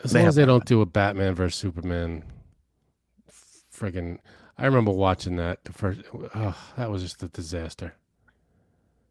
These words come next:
Speaker 1: I couldn't ta-, I, I,
Speaker 2: I know.
Speaker 1: I was so pissed off at that movie.
Speaker 2: I know. But I, I, I just,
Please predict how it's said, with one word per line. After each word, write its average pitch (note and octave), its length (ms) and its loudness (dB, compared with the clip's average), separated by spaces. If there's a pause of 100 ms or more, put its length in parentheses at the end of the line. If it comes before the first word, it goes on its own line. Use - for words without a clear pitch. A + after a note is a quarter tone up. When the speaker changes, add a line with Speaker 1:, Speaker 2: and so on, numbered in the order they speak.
(120)
Speaker 1:
I A2+ 40 -10
couldn't F#2+ 260 -8
ta-, A2 320 -8 (120)
I, A#2+ 60 -8
I, A#2+ 80 -2 (100)
Speaker 2:
I G#2 40 0
know. F#2 120 -4
Speaker 1:
I C3 140 -4
was B2 160 0
so A#2 220 0
pissed - 340 0
off F2 200 -6
at - 80 -12
that F2 120 -8
movie. E2 340 -8 (400)
Speaker 2:
I G2 160 -2
know. - 160 -8 (560)
But C#3 120 4
I, E3+ 460 4
I, F3 360 2
I D#3+ 60 2
just, - 580 0